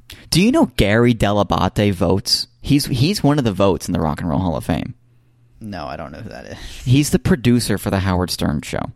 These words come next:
Speaker 2: Really?
Speaker 1: Baba Booey himself
Speaker 2: That's
Speaker 1: votes.
Speaker 2: Baba Booey?
Speaker 1: That's Baba Booey.
Speaker 2: Wow.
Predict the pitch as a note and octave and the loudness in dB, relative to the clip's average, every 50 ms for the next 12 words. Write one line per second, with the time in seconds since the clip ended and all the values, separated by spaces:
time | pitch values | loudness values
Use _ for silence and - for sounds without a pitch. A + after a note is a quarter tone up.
0 | _ _ _ _ - B2 A#2+ A#2 - - - - - - E3 D#3 C#3+ B2+ B2+ D#3 | _ _ _ _ -16 -16 -16 -16 -16 -16 -14 -12 -10 -10 -6 -4 -2 0 0 2
1 | E3+ F#3+ F#3 E3+ A#2 A#2+ C3 C3 B2+ B2+ A#2+ G#2+ A2+ A2 F#2+ F2+ - - G2 E2+ | 2 2 0 2 2 4 4 4 4 4 2 2 2 0 0 0 0 0 0 0
2 | A#1+ C2 - - - - - _ _ _ _ _ - - - - - _ - A#2+ | 0 0 -2 -4 -8 -16 -20 _ _ _ _ _ -20 -20 -20 -20 -14 _ -2 0
3 | C#3+ F3 B2+ A#2 G#2+ E3 E3 F3 D3+ - C#3+ D3+ F3 A3 C4 B3 A3 - - - | 2 4 4 4 4 4 4 2 2 2 2 4 4 4 2 2 0 -2 -2 0
4 | D3+ E3 - - F#3 E3 D#3 D#3+ C#3+ A#2+ C3+ B2 G2+ C#2 G#1+ - - _ _ _ | 0 0 0 0 0 2 2 2 2 2 2 2 2 0 -2 -4 -8 _ _ _
5 | _ _ _ _ _ _ _ - - - - - G1+ A#1 A#1+ G1+ G1+ - | _ _ _ _ _ _ _ -20 -20 -18 -12 -8 -8 -6 -6 -6 -8 -10